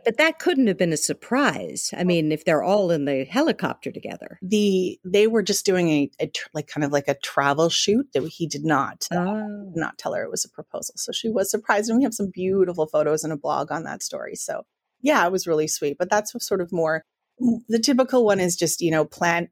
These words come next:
Speaker 2: planning and, um, within a specific city. And, you know, we get to see these, uh, you know, great moments. And what's also special is then they can send that back to their parents and their grandparents.
Speaker 1: Huh.
Speaker 2: They feel part of the story as well.
Speaker 1: Yeah,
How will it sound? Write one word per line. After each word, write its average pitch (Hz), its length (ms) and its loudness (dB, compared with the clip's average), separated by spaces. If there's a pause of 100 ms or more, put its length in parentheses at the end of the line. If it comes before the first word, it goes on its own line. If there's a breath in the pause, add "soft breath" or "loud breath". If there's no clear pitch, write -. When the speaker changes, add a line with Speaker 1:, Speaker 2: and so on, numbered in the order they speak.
Speaker 2:
planning 160 640 2
and, 160 440 -4
um, 160 240 2
within 160 240 2
a 156 40 0
specific - 520 -4
city. 151 360 0
And, 156 160 -2 (120)
you 226 100 -6
know, 151 100 4
we 160 80 4
get 160 200 -2
to 180 80 0
see 165 600 0
these, 160 300 -6 (180)
uh, 151 40 -2
you 160 240 -6
know, 147 160 -10
great 202 240 2
moments. 185 300 0
And 226 140 4
what's 277 200 2
also 185 480 2
special 160 440 -2
is 170 100 -4
then 175 140 -2
they 170 120 0
can 175 240 -6 (180)
send 196 300 2
that 185 300 0
back 160 200 0
to - 100 -10
their 196 120 0
parents 180 640 -2
and 165 260 -2
their 175 80 -4
grandparents. 185 680 -2
Speaker 1:
Huh. 185 80 -18
Speaker 2:
They 208 120 4
feel 220 200 2
part 175 320 0
of 165 120 0
the 160 80 -6
story 151 440 0
as 147 240 -4
well. - 320 -4 (380)
Speaker 1:
Yeah, 185 400 -2